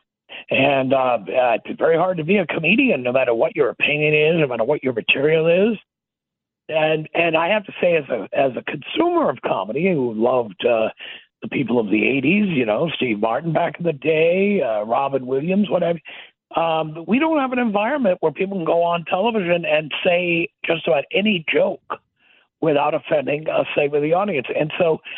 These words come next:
until we get over this division in this country, I don't think that's gonna be a lucrative, uh, gig for anybody but the most well-known or the people who've been doing it the longest, like Chris Rock, or Steve Martin is still,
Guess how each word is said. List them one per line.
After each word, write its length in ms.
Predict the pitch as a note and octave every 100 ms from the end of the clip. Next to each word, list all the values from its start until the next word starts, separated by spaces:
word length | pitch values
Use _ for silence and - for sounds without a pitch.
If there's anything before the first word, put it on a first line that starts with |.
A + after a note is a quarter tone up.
| - _
until 540 | - E3+ D3+ A#3 B3 D4
we 220 | C#4 A3+
get 220 | F#3 E3+
over 420 | D3+ D#3 E3+ D#3+
this 260 | C3+ C3 C#3 - - -
division 500 | C#3 D#3 E3+ C#3 B2+
in 100 | G#2+
this 140 | G2+ -
country, 440 | A#2 - G#2 G#2 - - - - - -
I 140 | D3+
don't 220 | D3 C#3
think 220 | A#2+ C3+ G#2
that's 220 | C#3 - -
gonna 180 | C#3 B2+
be 160 | B2
a 60 | B2
lucrative, 600 | B2 C#3 D3 D#3+ D3 C3+ G#2+ B2+
uh, 220 | C3 C3 A2+
gig 280 | D3 G3 F#3+ -
for 100 | C3
anybody 440 | D3 D3 C3+ C3+ B2
but 240 | A#2+ A#2+ - - - - _
the 60 | C3+
most 300 | B2+ A#2+ -
well-known 640 | C#3 C3+ B2 A#2 G#2+ E3
or 100 | C#3
the 80 | A2+
people 260 | - A#2+
who've 60 | A#2
been 100 | A2+
doing 240 | B2 C3+
it 120 | B2+ A2
the 80 | A2+
longest, 480 | E3+ F#3 A2 -
like 180 | G#2 F#2+
Chris 260 | - D#3+ A#2+ -
Rock, 440 | A#2 A2 G2 G2+ -
or 260 | F2+ E2 F2 _ _ _ _ _ _ -
Steve 200 | C#3 A#2+
Martin 340 | A2+ D#3+ -
is 60 | G#2+ -
still, 440 | C#3+ A#2 A2+ G#2